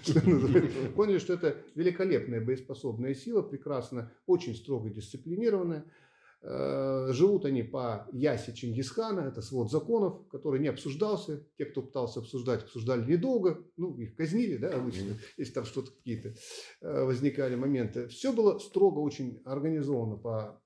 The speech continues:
Speaker 1: этой ясе, и она допускала, нас интересует следующий аспект в этом своде законов, монголы были самым экуменичным народом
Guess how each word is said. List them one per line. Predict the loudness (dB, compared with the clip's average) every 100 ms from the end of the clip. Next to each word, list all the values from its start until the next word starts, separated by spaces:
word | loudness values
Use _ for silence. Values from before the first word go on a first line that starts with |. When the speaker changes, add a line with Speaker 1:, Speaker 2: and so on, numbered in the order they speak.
| -12
Speaker 1:
этой | -6 -4 0
ясе, | 2 2 0
и | 2 2
она | 2 0 2
допускала, | 0 -2 -2 0 0
нас | 0 -6 -12
интересует | -10 -10 -6 -4 -2 -2 -4
следующий | -2 -2 -2 -6
аспект | -8 -4 -6 -6 _ _
в | -14
этом | -10 -12
своде | -6 -6 -4
законов, | -6 -2 -4 -4 -10 _ -20 -6
монголы | -2 0 2 2 2
были | 2 2 0 -16 _ _
самым | -16 -2 0 2 0 -2 -8 _ -8
экуменичным | -4 0 2 2 0 -6 -10 -10 _ _ _ _ _
народом | -4 -2 0 -2 -4